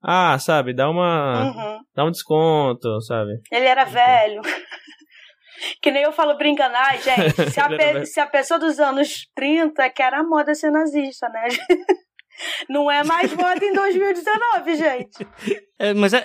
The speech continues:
Speaker 3: é foda isso, mas, tipo, eu fui, eu tava no, no lançamento lá do Ale Santos, né, do Savage Fiction na, anteontem, e acho que ele resumiu muito bem essa parada de, que obviamente o pessoal foi perguntado o que fa-, <laughs> do que fazer com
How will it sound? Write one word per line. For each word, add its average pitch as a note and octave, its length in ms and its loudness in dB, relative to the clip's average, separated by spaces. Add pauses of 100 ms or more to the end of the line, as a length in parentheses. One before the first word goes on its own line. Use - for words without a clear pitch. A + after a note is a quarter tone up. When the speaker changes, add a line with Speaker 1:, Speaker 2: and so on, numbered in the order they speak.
Speaker 3:
é C4 60 4
foda B3+ 340 2
isso, F#3 160 -2
mas, F3 120 0
tipo, G3+ 160 -10
eu F#3+ 120 2
fui, G#3 260 2
eu F3+ 160 2
tava G3 240 0
no, E3 840 2
no C3+ 120 -2
lançamento C#3 420 -2
lá C3+ 80 2
do C3+ 220 0
Ale B2+ 180 2
Santos, C#3 500 -2
né, C3+ 120 2
do C3 180 -2
Savage B2 380 -2
Fiction C3 420 -6
na, A#2 400 -2
anteontem, B2+ 760 -2
e C#3+ 220 -2
acho F3 180 -4
que - 60 -2
ele A3 80 0
resumiu G#3+ 340 2
muito B3 380 0
bem D#3+ 380 0
essa C#3 180 -6
parada C3 580 0
de, B2 520 -6
que - 100 -10 (180)
obviamente C3+ 520 2
o - 20 -16
pessoal B2+ 240 -4
foi C3 120 -6
perguntado B2+ 580 -2
o - 20 -12
que C3+ 160 -6
fa-, E3+ 240 2
<laughs> - 80 -16
do F3 80 -2
que F#3 120 -4
fazer E3 340 4
com F3 240 0